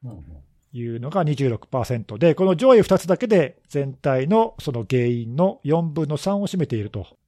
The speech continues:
Speaker 2: ということで、非常に、まあ、ある意味ね、あの、簡単な、こう、侵入り-、原因というか、まあ、防ごうと思えば簡単に本当は防げるはずだよねっていうもので。
Speaker 1: まあ、不注意みたいなもんやなって感じですよね。
Speaker 2: そうだね。
Speaker 1: ケアレスですよね。
Speaker 2: はい。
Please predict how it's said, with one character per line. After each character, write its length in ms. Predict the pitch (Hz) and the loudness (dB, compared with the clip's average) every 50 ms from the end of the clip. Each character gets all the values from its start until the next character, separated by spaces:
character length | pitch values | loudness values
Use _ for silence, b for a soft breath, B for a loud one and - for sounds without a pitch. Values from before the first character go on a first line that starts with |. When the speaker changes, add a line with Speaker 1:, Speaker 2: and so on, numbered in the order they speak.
| _ _ _ _ _ _ _ _ - | _ _ _ _ _ _ _ _ -6
Speaker 2:
と 80 | 127 | -4
い 80 | 123 123 | -2 -2
う 80 | 113 | -2
こ 120 | - 135 127 | -4 -4 -6
と 160 | - 120 107 | -6 -6 -6
で、 440 | 92 110 160 165 156 135 117 - - _ _ _ _ _ _ _ _ _ | -2 2 4 4 4 4 2 -2 -6 _ _ _ _ _ _ _ _ _
非 180 | - - - 135 | -12 -8 -6 -4
常 300 | 127 151 156 147 147 147 | 0 2 2 4 2 2
に、 300 | 165 214 226 226 - - _ _ _ _ _ _ - | 0 0 -2 -4 -6 -12 _ _ _ _ _ _ -4
ま 140 | 160 160 135 | 0 2 2
あ、 40 | |
あ 60 | 180 254 | 4 2
る 100 | 277 160 | 2 0
意 40 | |
味 120 | 110 104 110 | -2 -2 -2
ね、 140 | 139 165 156 | -2 0 0
あ 80 | 139 | -2
の、 240 | 120 117 113 123 131 _ _ _ _ _ _ - | -2 -4 -6 -8 -10 _ _ _ _ _ _ -12
簡 220 | - - 135 143 | -8 -6 -6 -4
単 260 | 147 - 170 160 160 | 0 2 2 2 4
な、 300 | 160 170 170 170 185 220 - _ _ _ _ _ _ _ _ _ _ - | 4 4 4 4 4 0 -4 _ _ _ _ _ _ _ _ _ _ -4
こ 220 | - 143 135 147 | -2 0 0 0
う、 40 | 170 | -2
侵 260 | - - 151 143 135 | -4 -2 -2 -2 -2
入 200 | 131 135 135 135 | -2 -2 -2 -2
り-、 240 | 135 127 135 156 214 175 | 0 -2 -4 -4 -4 -4
原 140 | 123 143 139 | -2 -2 0
因 200 | 123 117 113 107 | 0 -2 -4 -6
と 120 | - - 107 | -8 -10 -10
い 60 | 98 | -10
う 80 | 90 | -10
か、 340 | 90 - 123 113 101 - - _ _ _ _ _ _ _ _ _ _ _ _ _ _ _ _ - | -6 -4 -2 -2 -2 -4 -10 _ _ _ _ _ _ _ _ _ _ _ _ _ _ _ _ -4
ま 100 | 170 160 | -4 -2
あ、 20 | |
防 200 | - - - 214 | 0 2 4 4
ご 120 | 240 262 | 6 6
う 60 | 262 175 | 6 6
と 80 | 185 | 6
思 60 | 190 254 | 6 6
え 20 | |
ば 100 | 214 170 | 6 4
簡 140 | - 151 147 | 4 2 0
単 120 | 135 156 | 0 0
に 60 | 151 113 | -2 -2
本 100 | 165 165 | -2 -2
当 80 | - 131 | -2 -2
は 20 | |
防 160 | - - 156 | 0 0 0
げ 80 | 143 156 | 0 0
る 60 | 127 | 0
は 100 | - 117 | -2 -4
ず 80 | 101 - | -6 -4
だ 80 | 127 | -6
よ 80 | 117 107 | -4 -2
ね 120 | 123 190 | -2 -2
っ 40 | 214 | -2
て 180 | - - - 165 | -2 -2 -2 -2
い 60 | 151 | -2
う 40 | 143 | -2
も 100 | 139 160 | -2 -4
の 100 | 220 240 | -2 0
で。 200 | 220 208 165 131 | 2 4 4 4
Speaker 1:
ま 280 | - 131 127 120 117 | 2 -2 -4 -6 -8
あ、 60 | 110 | -10
不 220 | 107 - - 151 156 | -10 -8 -8 -8 -6
注 400 | 151 - - 175 180 170 160 139 | -6 -8 -8 -6 -2 0 2 2
意 100 | 120 107 | 0 -2
み 120 | 104 104 - | -6 -10 -12
た 140 | 104 98 | -12 -14
い 80 | 92 92 | -14 -14
な 100 | 92 92 | -16 -16
も 240 | 95 98 98 95 95 | -16 -14 -14 -16 -16
ん 40 | 87 | -16
や 100 | 85 101 | -12 -8
な 140 | 139 190 | -6 -6
っ 120 | 214 - - | -6 -6 -10
て 80 | - | -16
感 200 | - 80 78 78 | -16 -16 -16 -16
じ 80 | 78 76 | -16 -16
で 100 | 78 - | -18 -18
す 220 | - - - - | -18 -18 -16 -12
よ 60 | 143 175 | -10 -6
ね。 40 | |
Speaker 2:
そ 160 | 170 147 131 120 | -4 -2 -2 -2
う 40 | |
だ 100 | 113 113 | -4 -4
ね。 40 | 101 | -2
Speaker 1:
ケ 60 | - | -2
ア 80 | 131 147 | 0 0
レ 140 | 165 175 180 | 0 0 -2
ス 160 | 175 - - | -4 -4 -8
で 60 | 160 | -14
す 100 | - - | -14 -10
よ 100 | - 113 | -8 -6
ね。 80 | 113 196 | -6 -6
Speaker 2:
は 60 | 208 | -6
い。 120 | 202 _ | -8 _